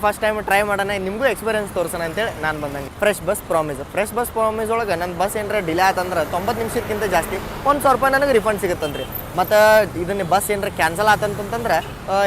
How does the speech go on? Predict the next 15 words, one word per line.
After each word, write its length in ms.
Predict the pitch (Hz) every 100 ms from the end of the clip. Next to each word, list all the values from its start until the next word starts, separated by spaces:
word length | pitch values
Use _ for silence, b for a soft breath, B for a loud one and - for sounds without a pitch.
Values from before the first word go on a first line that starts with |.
| 202
ಎಷ್ಟಂದ್ರೆ 420 | 202 220 208 214 214 208 202
prior 320 | 190 202 214 214 214 196 -
to 80 | 240 226 208 175 190
ಒನ್ 140 | 220
ಏಯ್ಟಿ 300 | 208 196 208
ಮಿನಿಟ್ಸ್ 360 | 151 165 190 180
ಏನೋ 140 | 185
ಐತದ. 320 | 175 - 143 135 151 - -
ಅದು 180 | 208 233
ಕ್ಯಾನ್ಸಲ್ 340 | 226 202 233
ಆತಂತಂದ್ರೆ 500 | 226 220 220 226 226 220
ನಿಮ್ಗೆ 160 | 220 208
ಐದುನೂರು 340 | 170 185 214
ರೂಪಾಯಿ 200 | 208 202
ರಿಫಂಡ್ 340 | 180 160 233